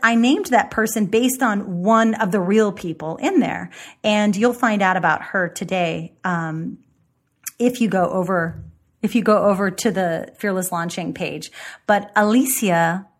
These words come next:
is a really dear friend of mine. And I've told her that she's, that I created her, I based my avatar on her.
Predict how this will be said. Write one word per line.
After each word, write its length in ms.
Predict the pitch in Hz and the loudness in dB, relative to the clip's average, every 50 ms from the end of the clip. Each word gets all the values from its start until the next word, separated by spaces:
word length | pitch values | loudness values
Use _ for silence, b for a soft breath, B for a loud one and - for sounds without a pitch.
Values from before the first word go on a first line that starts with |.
| _ _ _ | _ _ _
is 160 | - 214 185 214 | -2 0 0 0
a 40 | |
really 560 | 185 190 202 240 277 277 254 226 208 196 - - - | 2 4 4 6 6 6 4 4 2 0 -4 -8 -8
dear 220 | 170 214 220 226 220 | -2 2 2 2 2
friend 280 | 220 - 208 208 208 196 | 2 2 2 2 2 2
of 120 | - - | 0 -4
mine. 360 | 156 - - - - - - B B B B B - | -8 -10 -10 -12 -14 -18 -20 B B B B B -2
And 140 | 196 214 214 | 2 2 4
I've 160 | 214 208 202 | 2 2 0
told 400 | - - - 285 302 330 339 - | -4 -2 0 0 0 0 -2 -4
her 220 | - 190 175 175 | -2 -2 0 0
that 200 | 170 190 180 - | 0 -2 -4 -6
she's, 480 | - - - - 220 220 196 165 - - - - - - - | -6 -8 -6 -4 -2 -2 -2 -4 -6 -10 -16 -20 -20 -16 -8
that 160 | 190 202 196 | -2 0 0
I 140 | 185 185 180 | 0 0 -2
created 520 | 180 - - - 226 226 233 226 220 180 | -6 -8 -4 0 0 2 2 2 0 0
her, 80 | 185 - | -2 -2
I 60 | 202 185 | -2 -2
based 420 | 165 - 226 233 220 226 - - | 0 0 0 2 0 -2 -4 -4
my 80 | 196 185 | -4 -2
avatar 500 | - - 190 190 208 202 - 190 180 - | 0 0 0 0 -2 -2 -2 -2 -2 -2
on 160 | - 180 175 | -2 -4 -6
her. 480 | 175 - - 285 240 196 180 175 175 | -4 -2 0 0 2 2 0 -2 -4